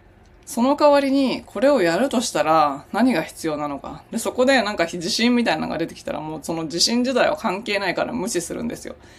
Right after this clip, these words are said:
で、それ以外に何が必要なのかって言ったら、やっぱり日々の行動とか、日々の何かの考え方を変えるとか、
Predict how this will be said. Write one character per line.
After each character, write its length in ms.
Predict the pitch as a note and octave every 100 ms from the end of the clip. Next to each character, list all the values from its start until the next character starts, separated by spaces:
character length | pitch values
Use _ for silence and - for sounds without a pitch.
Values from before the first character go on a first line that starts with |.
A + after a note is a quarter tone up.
| - -
で、 80 | C4+
そ 140 | D4
れ 180 | C#4+ G4
以 40 |
外 260 | G4+ F#3 E3+
に 340 | F#3 A3+ D#3+ - - - - -
何 220 | A#3 A#3+
が 100 | D#3
必 220 | - -
要 120 | G3
な 100 | G#3+
の 120 | G3+
か 120 | - F3+
っ 100 | F#3+
て 100 | -
言 100 | D3
っ 20 |
た 180 | - D#3
ら、 300 | E3 D3+ - - - - - - - -
や 100 | G3
っ 60 | G#3 -
ぱ 140 | G#4+
り 360 | A#3+ D#3+ C#3 - - - - -
日 200 | - C#4
々 120 | B3
の 140 | F#3 E3
行 260 | - F3+
動 220 | F3 E3+ E3+
と 100 | -
か、 380 | D#3 D3 C#3 D#3+ - -
日 120 | - A#3
々 180 | A3
の 60 | D#3+
何 220 | E3 E3
か 80 | D3+
の 100 | -
考 340 | - F3+ F3+
え 120 | F3 E3+
方 180 | F3
を 80 | -
変 220 | - F3
え 60 | F3
る 100 | E3+
と 100 | D3+
か、 360 | D#3 D3+ C#3+